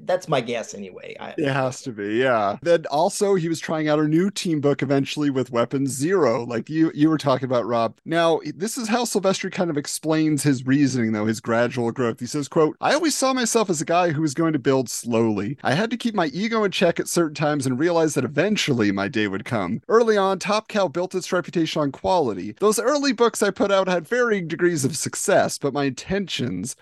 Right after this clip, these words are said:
Speaker 2: were always high." And again, he's just, he just seems so wise. And obviously he was the oldest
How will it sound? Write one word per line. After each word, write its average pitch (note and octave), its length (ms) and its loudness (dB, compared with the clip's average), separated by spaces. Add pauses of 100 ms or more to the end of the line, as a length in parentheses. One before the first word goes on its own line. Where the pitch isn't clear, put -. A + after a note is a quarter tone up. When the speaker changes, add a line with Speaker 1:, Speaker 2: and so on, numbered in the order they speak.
(180)
Speaker 2:
were A#2+ 140 2
always C3 440 4
high." - 560 -4
And D3+ 140 0
again, D#3 300 2
he's C3+ 240 -2
just, F#3 380 0
he D#3+ 100 -6
just G#3 200 -6
seems A3 320 -4
so D#3+ 280 2
wise. A#2 580 0
And C#3 80 2
obviously F3+ 360 -2
he F3 80 -4
was F3+ 180 -2
the C#3+ 120 0
oldest C3+ 680 -2